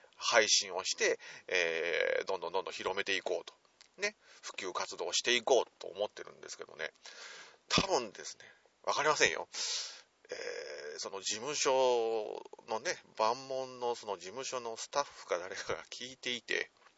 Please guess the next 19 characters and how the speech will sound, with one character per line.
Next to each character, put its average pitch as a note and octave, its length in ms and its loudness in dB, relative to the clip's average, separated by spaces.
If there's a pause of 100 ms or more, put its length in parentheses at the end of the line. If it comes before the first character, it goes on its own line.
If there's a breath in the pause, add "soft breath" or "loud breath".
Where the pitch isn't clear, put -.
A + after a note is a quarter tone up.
(1600 loud breath)
で、 C3+ 680 6 (800)
チ - 120 2
ャ D3+ 120 0
イ C#3 60 2
ナ G#2 80 4 (560)
に G2 120 -12
ね、 A#2+ 140 6 (760 loud breath)
え - 440 -6 (180)
ー、 - 20 -14
ま F2+ 80 -2
あ、 E2+ 40 -4
来 - 160 0
て A2 60 -4
も F#2 120 0
ら A#2 100 6
い A#2 80 4
た C3+ 160 10
い G#2+ 80 4
と。 - 180 -12